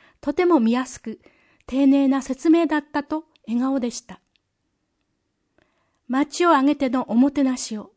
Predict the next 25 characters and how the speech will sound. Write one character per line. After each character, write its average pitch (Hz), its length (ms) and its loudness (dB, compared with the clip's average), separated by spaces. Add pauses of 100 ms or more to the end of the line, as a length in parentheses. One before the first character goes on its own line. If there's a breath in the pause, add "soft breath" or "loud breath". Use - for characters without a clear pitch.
(1040)
諏 - 220 -4
訪 285 80 0
会 277 260 -4
長 269 220 0
は、 262 240 -4 (460 soft breath)
多 370 180 -2
く 311 120 -2
の 240 140 0
観 262 220 -4
光 269 200 -2
客 254 320 -8
に、 233 220 -2 (400)
波 - 160 -12
山 339 300 0
探 277 320 2
訪 254 200 -4
と 233 320 -8 (220 soft breath)
陶 330 240 0
芸 339 180 4
体 226 220 -6
験、 202 320 -12 (960)
芸 330 220 2
術 302 260 -14
探 254 320 0
訪 196 320 -8